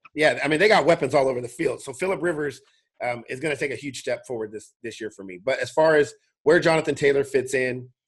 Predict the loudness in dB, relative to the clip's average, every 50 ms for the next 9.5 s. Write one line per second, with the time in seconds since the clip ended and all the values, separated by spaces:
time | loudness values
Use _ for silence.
0 | _ _ -2 0 4 4 4 4 4 0 -4 -4 -2 -2 0 2 2 2 4 4
1 | 4 2 2 0 -2 -2 -2 -2 0 -2 -2 -2 -2 -2 0 0 0 0 0 -2
2 | -4 -4 -8 -10 -8 -6 -6 -4 -2 -2 0 0 0 0 -2 -4 -8 -14 _ _
3 | _ _ _ _ _ -8 -8 -4 -4 -4 -2 0 0 0 0 -2 -4 -4 -4 -4
4 | -4 -6 -6 -6 -4 -2 -2 -2 -2 -4 -4 -4 -4 -4 -4 -6 -6 -6 -4 -4
5 | -2 -4 -6 -6 -8 -14 _ _ _ _ _ _ _ _ _ _ _ _ _ _
6 | _ _ _ _ _ _ _ _ 0 0 0 0 -2 -2 2 2 2 2 2 0
7 | 0 2 2 2 4 2 2 4 2 2 2 2 2 0 0 -2 -2 -2 -4 -4
8 | -2 0 2 2 2 2 0 0 0 0 0 0 -2 -4 -4 -4 -4 -4 -4 -4
9 | -2 -2 -2 -4 -6 -8 -12 -18 -20